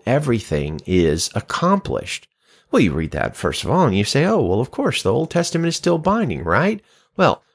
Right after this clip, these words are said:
my, Hoodman says, "It could not be any more clear. Absolutely nothing in the law will disappear until everything is accomplished."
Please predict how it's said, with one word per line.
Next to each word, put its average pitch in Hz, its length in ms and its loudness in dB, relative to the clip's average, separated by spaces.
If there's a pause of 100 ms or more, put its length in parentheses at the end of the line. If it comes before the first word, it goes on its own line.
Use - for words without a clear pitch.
(100)
my, 101 120 0 (120)
Hoodman 143 400 2
says, 90 440 2 (300)
"It 123 200 2
could 101 160 -2
not 101 320 2
be 107 200 0
any 101 220 0
more 120 300 0
clear. - 420 -6 (340)
Absolutely 117 840 2
nothing 120 500 0
in 85 140 -2
the 85 100 -4
law 73 480 -2 (400)
will 139 280 4
disappear 143 880 -2
until 113 640 2 (140)
everything 98 720 -2
is 110 240 0
accomplished." - 720 -4